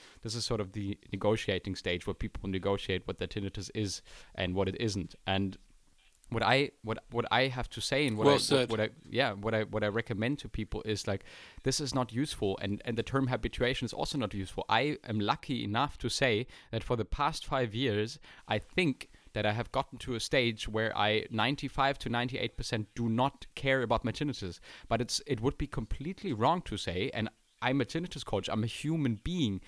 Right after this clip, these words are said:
Speaker 1: that I don't have moments that sometimes I have a night of bad sleep and then the tinnitus feels extra loud the next day. And I'm like, "Oh, you know what? Today is actually, today is not that great." But I know how, exactly what you say, how to find my way back into,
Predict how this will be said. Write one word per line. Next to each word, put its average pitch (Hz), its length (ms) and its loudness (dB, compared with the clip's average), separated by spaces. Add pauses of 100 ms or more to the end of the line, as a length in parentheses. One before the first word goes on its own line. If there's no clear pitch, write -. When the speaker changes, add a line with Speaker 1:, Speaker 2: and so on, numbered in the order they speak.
(220)
Speaker 1:
that 113 120 2
I 107 120 0
don't 156 340 0
have 131 240 0
moments 120 460 2
that 101 180 -2
sometimes 131 420 0
I 120 140 0
have 117 220 0
a 113 60 4
night 117 260 2
of 110 100 -4
bad 120 240 2
sleep 127 420 -2 (320)
and 107 160 0
then 131 340 4
the 123 100 -6
tinnitus 151 420 0
feels 135 240 2
extra 151 300 -2
loud 180 180 0
the 107 80 -2
next 92 240 -4
day. 90 240 -6 (400)
And 123 380 4
I'm 123 160 2
like, 117 220 2
"Oh, 156 100 2
you 123 140 4
know 131 100 4
what? 156 240 0
Today 139 320 0
is 165 80 -4
actually, 156 380 -4
today 151 320 0
is 165 120 -2
not 170 180 -4
that 175 140 -2
great." 180 440 -4 (440)
But 135 200 2 (160)
I 156 180 6
know 143 560 4
how, 135 400 6
exactly 120 380 0
what 110 160 2
you 139 160 -4
say, 101 340 -2 (220)
how 139 160 6
to 139 160 -4
find 135 340 2
my 123 140 0
way 123 320 2
back 123 280 -2
into, 117 520 -4